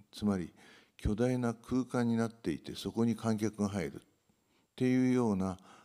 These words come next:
アート作品が増えてきてるわけです。そうすると絵画でそれをやろうと思うとこういうことになるんじゃないかっ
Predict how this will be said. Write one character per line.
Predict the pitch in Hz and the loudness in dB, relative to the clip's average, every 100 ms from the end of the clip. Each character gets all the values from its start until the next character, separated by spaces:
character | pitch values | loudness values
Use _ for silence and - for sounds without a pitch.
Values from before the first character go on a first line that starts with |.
| - | -6
ア | 95 | -4
ー | |
ト | 98 90 | -4 -6
作 | 104 - | -8 -8
品 | 85 | -8
が | 76 | -2
増 | 120 | 2
え | 120 | 0
て | - | 0
き | - | -10
て | 62 | -12
る | |
わ | - | -12
け | - | -18
で | - | -20
す。 | - - _ - - - - _ | -20 -20 _ -20 -20 -20 -20 _
そ | - 127 | -6 -4
う | |
す | 117 | -2
る | 117 | -2
と | 117 | -4
絵 | 104 170 175 151 | -2 0 0 2
画 | 101 | 2
で | 87 | 2
そ | 101 | 0
れ | 95 | 4
を | 95 | 4
や | 92 | 4
ろ | 95 | 2
う | |
と | 87 | -2
思 | 82 | -8
う | 76 | -8
と | - | -6
こ | 117 | 0
う | 120 | 0
い | |
う | |
こ | 113 | 2
と | 98 | 0
に | 85 | -2
な | |
る | 76 | -4
ん | |
じ | 78 | -6
ゃ | 67 | -8
な | |
い | - | -10
か | |
っ | - | -16